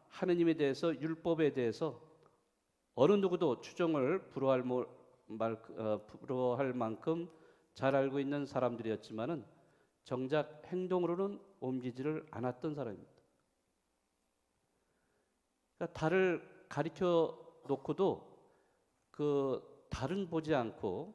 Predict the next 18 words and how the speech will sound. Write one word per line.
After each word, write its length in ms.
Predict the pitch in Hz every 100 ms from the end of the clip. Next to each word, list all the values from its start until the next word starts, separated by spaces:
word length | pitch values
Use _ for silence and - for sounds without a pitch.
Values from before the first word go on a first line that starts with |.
| - _ _ _ _ _ _ _ _ _
네, 380 | 92 90 87 85
손가락만 840 | - 170 156 156 151 143 135 123 -
바라보는 560 | 117 113 104 104 123 -
이런 320 | 135 139 139
사람들에 680 | 127 117 110 107 107 139 147 -
불과한 560 | 131 135 123 107 78 - _ _
그런 400 | 127 127 127 123
부류들이었습니다. 1200 | - 127 120 113 95 _ - 107 90 - - - _ _ _ _ _ _ _ _ _ _ _ _ _ _ - _ _ _
세 220 | - 151 160
번째로 840 | 196 190 208 185 165 - - -
아기 280 | 120 156 208
예수님의 500 | 196 202 202 196 190
탄생 420 | 190 185 185 185
소식을 360 | 175 160 175 170
접한 340 | 143 - 147
사람들이 520 | 143 135 127 147 233 - - _ _
바로 220 | - 123
동방박사들입니다. 1040 | - 127 151 175 160 - 135 110 92 90